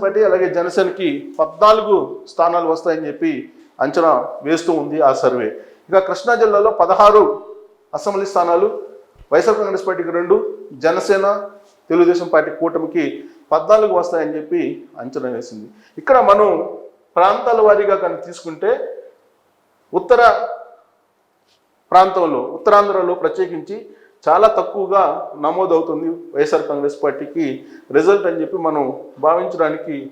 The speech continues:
అవకాశం ఉంది. ఉత్తరాంధ్రలో తీసుకుంటే కనుక శ్రీకాకుళం, విజయనగరం, విశాఖపట్నం ఈ మూడు జిల్లాలకు కలిపి ఇక్కడ మనం తీసుకుంటే కనుక ఈ మూడు జిల్లాల్లో ఇక్కడ మొత్తం స్థానాలు థర్టీ ఫోర్ ఉన్నాయి.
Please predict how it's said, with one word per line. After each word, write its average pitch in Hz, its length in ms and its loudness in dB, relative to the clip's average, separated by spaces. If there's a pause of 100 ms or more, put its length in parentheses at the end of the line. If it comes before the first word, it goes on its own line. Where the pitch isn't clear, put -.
(260)
అవకాశం 139 460 0
ఉంది. 110 140 -12 (500)
ఉత్తరాంధ్రలో 226 680 2
తీసుకుంటే 190 400 -6
కనుక 175 180 -2 (760)
శ్రీకాకుళం, 202 580 4 (260)
విజయనగరం, 190 540 0 (340)
విశాఖపట్నం 135 600 -2 (400)
ఈ 196 40 -4 (100)
మూడు 240 240 0
జిల్లాలకు 220 400 6 (140)
కలిపి 202 340 2 (420)
ఇక్కడ 196 160 4 (120)
మనం 175 160 0 (160)
తీసుకుంటే 190 440 -6
కనుక 170 180 -2 (100)
ఈ 190 80 -4
మూడు 175 220 -6
జిల్లాల్లో 180 420 2 (1120)
ఇక్కడ 170 240 2
మొత్తం 175 260 -2
స్థానాలు - 340 2 (100)
థర్టీ 175 260 -2
ఫోర్ 185 200 2
ఉన్నాయి. 175 180 -2